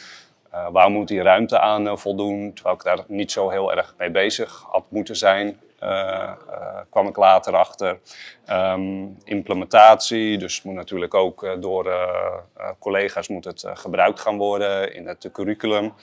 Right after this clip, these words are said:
Eh, nou ja, had ik op dat moment misschien ook niet al te veel tijd aan moeten besteden. Dus, eh, zo kan een onderzoek uit heel veel, eh, focuspunten bestaan. En kies er vooral eentje en richt je daarop. Mijn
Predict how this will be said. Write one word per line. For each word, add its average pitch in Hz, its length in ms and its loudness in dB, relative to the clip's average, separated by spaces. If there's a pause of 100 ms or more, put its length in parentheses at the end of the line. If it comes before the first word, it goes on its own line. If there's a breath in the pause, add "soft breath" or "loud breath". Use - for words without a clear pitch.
(300 loud breath)
Eh, 90 380 -8 (160)
nou 98 140 0
ja, 95 220 6
had 92 160 -6
ik - 200 -8
op - 120 -12
dat 101 140 2
moment 95 300 -8
misschien 87 320 -12
ook 113 160 -2
niet 117 260 -8
al 117 180 4
te - 120 -16
veel 101 160 -6
tijd 95 280 0
aan 95 80 -10
moeten 92 240 -12
besteden. 92 580 -6
Dus, - 340 -12 (140)
eh, - 120 -12
zo 123 160 0
kan 123 140 0
een 113 140 -2
onderzoek 127 480 -4
uit 98 300 0
heel 120 180 -4
veel, 98 580 -2
eh, 90 320 -2
focuspunten 117 920 -2 (360 loud breath)
bestaan. 101 680 2 (180)
En - 400 -16
kies - 220 -4
er 110 100 -6
vooral 95 460 2 (160)
eentje 98 460 -4 (140)
en 92 120 -16
richt 85 200 -12
je 90 80 -14
daarop. 85 400 -10 (480)
Mijn 87 340 -10